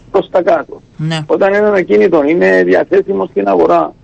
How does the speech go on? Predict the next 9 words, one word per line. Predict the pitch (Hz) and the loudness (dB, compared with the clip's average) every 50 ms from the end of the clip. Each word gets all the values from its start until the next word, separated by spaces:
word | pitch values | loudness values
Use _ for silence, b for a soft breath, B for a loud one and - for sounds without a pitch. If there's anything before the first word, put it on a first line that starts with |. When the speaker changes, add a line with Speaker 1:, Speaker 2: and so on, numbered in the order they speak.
| - _ | -18 _
Speaker 1:
μέσω | - - 170 - 202 | -6 -4 -2 -2 -2
προσφορών, | 190 208 220 214 - - - - - 139 151 151 139 135 160 220 233 | 0 2 0 0 0 -2 -4 -2 0 2 2 2 2 0 0 -2 -6
αντιλαμβάνεστε, | 269 214 - 208 180 156 151 - 220 220 233 - - - | -12 -4 -2 0 0 0 -2 -4 -8 -8 -8 -6 -4 -4
οι | 208 | -2
τιμές | 170 180 175 208 220 220 | -2 -2 0 0 0 0
οδηγούνται | 220 214 180 180 208 214 233 | 2 0 0 -2 -2 -2 -2
προς | 240 - 247 220 - - | -4 -2 -4 -6 -2 -2
τα | 214 196 | -2 -2
πάνω. | 202 196 170 139 | 0 -2 -2 -4